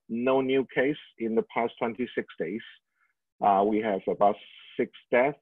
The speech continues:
and only two hundred people got, uh, infected. Uh, so considering the proximity in Taiwan to China, and, and, and, and we, any time of the day, of course,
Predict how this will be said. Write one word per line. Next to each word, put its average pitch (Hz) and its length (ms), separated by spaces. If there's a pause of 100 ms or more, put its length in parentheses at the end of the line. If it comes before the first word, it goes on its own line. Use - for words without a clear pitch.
(180)
and 104 300 (120)
only 110 300
two 110 100
hundred 107 300
people 104 400
got, - 140 (100)
uh, 90 220
infected. 98 560 (720)
Uh, - 460 (760)
so 117 240 (280)
considering 139 500
the 117 60
proximity 120 760 (500)
in 123 180
Taiwan 120 520
to 113 240 (100)
China, 120 440
and, 95 140
and, 98 220
and, 104 340 (200)
and 113 160
we, 120 200 (560)
any 139 220
time 131 300
of 107 140
the 214 80
day, 113 520 (320)
of 95 100 (120)
course, 110 200